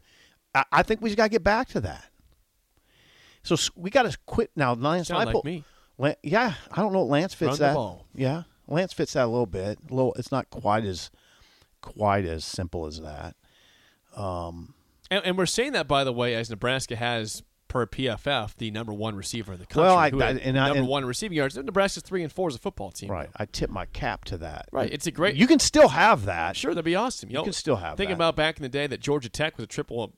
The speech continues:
Speaker 2: option attack, and they had Calvin Johnson.
Speaker 1: Right.
Speaker 2: They had Demetrius Thomas.
Speaker 1: Well,
Speaker 2: Or
Speaker 1: when
Speaker 2: Demari-,
Speaker 1: the,
Speaker 2: sorry, Demarius
Speaker 1: or,
Speaker 2: Thomas, excuse
Speaker 1: or
Speaker 2: me.
Speaker 1: when Nebraska had Irvin Fryer.
Speaker 2: Yeah, they
Speaker 1: You
Speaker 2: ran,
Speaker 1: can do it.
Speaker 2: they ran the ball mostly, but they had exceptional talent
Speaker 1: They
Speaker 2: still.
Speaker 1: had the
Speaker 2: It's hard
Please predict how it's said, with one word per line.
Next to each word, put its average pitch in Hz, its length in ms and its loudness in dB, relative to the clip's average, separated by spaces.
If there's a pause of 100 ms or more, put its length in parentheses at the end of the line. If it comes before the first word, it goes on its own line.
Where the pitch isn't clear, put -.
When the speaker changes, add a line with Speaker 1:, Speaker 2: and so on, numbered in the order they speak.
Speaker 2:
option 113 320 -6
attack, 104 300 -8
and 113 60 -10
they 123 80 -6
had 123 260 -6 (180)
Calvin 113 300 -4
Johnson. 123 420 -4
Speaker 1:
Right. 120 100 4
Speaker 2:
They 123 60 0
had 127 60 -6
Demetrius 127 400 -6
Thomas. - 400 -8
Speaker 1:
Well, 127 80 0
Speaker 2:
Or 113 60 0
Speaker 1:
when 120 100 4
Speaker 2:
Demari-, 151 180 2
Speaker 1:
the, 117 60 -12
Speaker 2:
sorry, 104 140 -6
Demarius 135 260 0
Speaker 1:
or, 110 40 -6
Speaker 2:
Thomas, 95 340 -10
excuse - 160 2
Speaker 1:
or 127 60 6
Speaker 2:
me. 123 60 4
Speaker 1:
when 117 140 0
Nebraska 110 540 -2
had 95 280 -8
Irvin 101 440 -2
Fryer. 117 500 -6 (300)
Speaker 2:
Yeah, 107 160 -8
they 107 160 -6
Speaker 1:
You 143 100 2
Speaker 2:
ran, - 120 2
Speaker 1:
can 196 80 2
do 101 180 2
it. - 20 0
Speaker 2:
they 131 120 0
ran 135 320 -4
the - 60 -8
ball 117 420 0
mostly, 120 360 -2
but 117 180 -8
they 117 120 -4
had 135 360 -4
exceptional 123 540 -6
talent 143 360 -10
Speaker 1:
They - 60 -8
Speaker 2:
still. 98 140 -4
Speaker 1:
had 104 180 -2
the 101 40 -6
Speaker 2:
It's 98 80 -4
hard 120 80 6